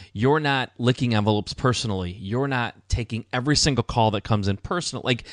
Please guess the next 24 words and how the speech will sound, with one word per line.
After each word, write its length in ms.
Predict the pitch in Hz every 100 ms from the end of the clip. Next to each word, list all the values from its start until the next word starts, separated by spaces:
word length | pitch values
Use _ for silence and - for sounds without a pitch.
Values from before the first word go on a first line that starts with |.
| - -
I 80 | 123
know 260 | 135 156
you 200 | 180 180
have 280 | 139 139 117
a, 80 | 107 110
a 80 |
business 580 | 87 90 147 170 98 - - 120
and, 120 | 117
and 200 | 107 107
you 80 | 107
have 100 | 92
a 60 |
system 500 | - - 113 - 104
set 240 | - 95 92
up. 200 | 98 - - - -
So 160 | - 175
let's 160 | 233
talk 220 | - 262 226
about 160 | 180
that 160 | 156 135
a 40 |
little 300 | 113 107 104
bit, 260 | 87 82 -
right? 300 | 98 110